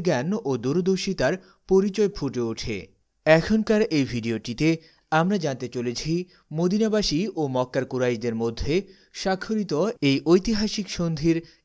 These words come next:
ইতিহাস সম্পর্কে। আর তাই মূল ভিডিওটি শুরু করার আগে আপনি যদি প্রথমবারের মতো আমাদের এই চ্যানেলটিতে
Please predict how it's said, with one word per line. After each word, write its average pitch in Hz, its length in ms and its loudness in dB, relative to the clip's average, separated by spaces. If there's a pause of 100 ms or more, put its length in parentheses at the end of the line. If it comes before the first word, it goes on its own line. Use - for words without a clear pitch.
ইতিহাস 180 440 0
সম্পর্কে। 113 600 -4 (520)
আর 117 160 4
তাই 117 180 0
মূল 139 240 0
ভিডিওটি 190 360 2
শুরু 196 220 -2
করার 185 300 0 (100)
আগে 127 300 2 (400)
আপনি 165 280 4
যদি 196 320 2
প্রথমবারের 185 640 4
মতো 127 240 -2 (140)
আমাদের 117 320 -2 (100)
এই 175 200 4
চ্যানেলটিতে 190 540 0